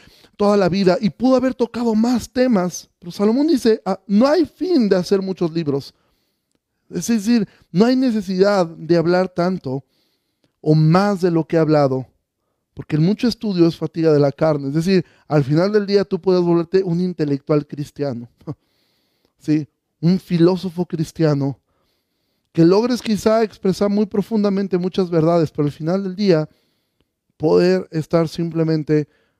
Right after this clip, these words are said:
persiguiendo Jebel. Y es entonces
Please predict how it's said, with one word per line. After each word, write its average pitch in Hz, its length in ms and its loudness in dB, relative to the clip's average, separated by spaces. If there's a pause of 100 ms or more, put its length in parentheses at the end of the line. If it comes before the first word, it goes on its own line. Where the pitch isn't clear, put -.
(120)
persiguiendo 139 840 -4
Jebel. 131 600 -2 (1600)
Y 139 100 -6
es 147 100 -4
entonces 170 640 0